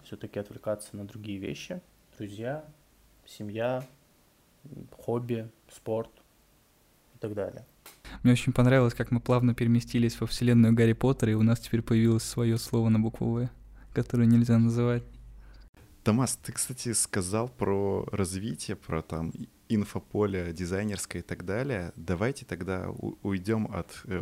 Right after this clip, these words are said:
Speaker 3: усталости, от всего. Представим, что мы всё-таки наконец-то отдохнули и готовы развиваться, потому что мы там, не знаю,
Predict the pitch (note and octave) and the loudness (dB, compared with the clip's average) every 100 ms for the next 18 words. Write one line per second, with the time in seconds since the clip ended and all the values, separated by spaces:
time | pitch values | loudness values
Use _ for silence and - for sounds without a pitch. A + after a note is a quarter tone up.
0 | - G#2+ - - - - - G#2+ - - | -6 -8 -4 -4 -4 -8 -10 -8 -8 -6
1 | - F#2 G#2+ B2+ - _ _ - F2+ - | -6 -4 -4 -4 -8 _ _ -8 -6 -4
2 | G#2 G2+ - F2 - - - F2 F#2 G2+ | -4 -4 -6 -6 -6 -8 -8 -4 -2 -4
3 | - F2+ E2+ - G#2+ B2 G2+ F#2+ F#2+ F#2+ | -4 -6 -4 -4 -2 -2 -2 -6 -6 -2
4 | G2 F#2 E2+ - F#2 E2+ F2 F#2 - - | -2 -4 -6 -4 -4 -4 -4 -4 -6 -8
5 | E2+ F2 F2 - F2 E2+ F2 E2 D#2+ F2 | -10 -8 -8 -8 -10 -8 -8 -10 -8 -6
6 | F2+ F2 | -4 -6